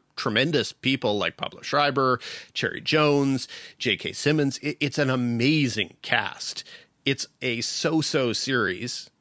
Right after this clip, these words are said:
maybe not even so-so at times, but the cast is so good that it makes it worth watching to some degree.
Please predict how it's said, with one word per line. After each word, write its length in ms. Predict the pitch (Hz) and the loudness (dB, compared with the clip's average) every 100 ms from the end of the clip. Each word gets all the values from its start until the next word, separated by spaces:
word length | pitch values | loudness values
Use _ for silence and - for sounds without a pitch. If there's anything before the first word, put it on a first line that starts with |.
| _ | _
maybe 400 | - 117 135 135 | -4 -2 2 0
not 280 | 117 120 117 | 2 2 2
even 240 | 110 104 | 0 -2
so-so 580 | 92 - 110 113 120 131 | -4 -2 -2 0 2 2
at 100 | 85 | 0
times, 540 | - 90 85 101 - - - | -4 -4 -4 -6 -10 -8 -6
but 120 | 123 | -4
the 60 | |
cast 340 | - 156 151 - | 0 0 0 -4
is 100 | 113 | -4
so 300 | - 120 127 | 0 0 0
good 320 | 107 113 120 | 0 -2 0
that 220 | 113 92 - | -2 -2 -4
it 160 | 110 | -2
makes 420 | 107 113 - - - _ _ - | 0 0 0 -10 -12 _ _ -6
it 120 | 101 | -4
worth 340 | 107 101 - - _ _ | -4 -6 -8 -20 _ _
watching 500 | 104 104 92 104 90 | -2 0 0 -4 -6
to 120 | - | -8
some 260 | - 127 127 | -2 -2 0
degree. 380 | 104 92 92 | -2 -2 -4